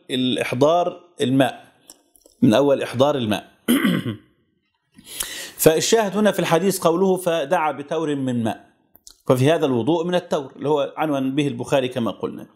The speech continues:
ثم ساق البخاري بعد ذلك حديث مسدد عن حماد بن زيد عن ثابت عن أنس أن النبي صلى الله عليه وسلم دعا بإناء من ماء،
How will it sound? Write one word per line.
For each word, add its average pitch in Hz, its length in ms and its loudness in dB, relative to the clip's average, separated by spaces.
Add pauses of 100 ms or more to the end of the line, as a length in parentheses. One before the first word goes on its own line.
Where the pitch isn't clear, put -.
(500)
ثم 233 400 8
ساق 214 320 0
البخاري 185 520 2
بعد 170 300 2
ذلك 165 400 -2
حديث 151 400 -4
مسدد 143 840 -2 (580)
عن 147 500 2
حماد 131 680 0
بن 117 160 0
زيد 139 320 2
عن 110 140 -4
ثابت 135 400 -2
عن 110 240 -6
أنس 135 360 -6 (480)
أن 160 180 2
النبي 135 460 2
صلى 147 300 -2
الله 131 380 -4
عليه 123 280 -4
وسلم 123 480 -2
دعا 131 280 -2
بإناء 135 500 -4
من 156 240 -2
ماء، - 280 -4